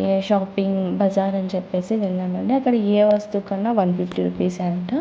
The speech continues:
So ఏమేమి ఉన్నాయా అని అలా చూసాను. So మొత్తం ఇంటికి సంబంధించినవి, పిల్లలకి సంబంధించినవి, ఆడుకునే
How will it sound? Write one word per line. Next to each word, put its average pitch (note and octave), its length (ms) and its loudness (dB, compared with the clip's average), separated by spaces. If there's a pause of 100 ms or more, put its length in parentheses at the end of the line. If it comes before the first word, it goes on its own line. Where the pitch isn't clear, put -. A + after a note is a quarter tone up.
(1000)
So C4+ 60 4
ఏమేమి A#3+ 500 6
ఉన్నాయా A3+ 420 2
అని A#3 140 2
అలా G3+ 520 0 (100)
చూసాను. G#3 560 0 (1160)
So A3+ 140 -6
మొత్తం G3+ 600 0
ఇంటికి G#3 500 0
సంబంధించినవి, F#3+ 1120 0 (320)
పిల్లలకి G3+ 460 2
సంబంధించినవి, F#3 1040 -2 (720)
ఆడుకునే G3+ 460 2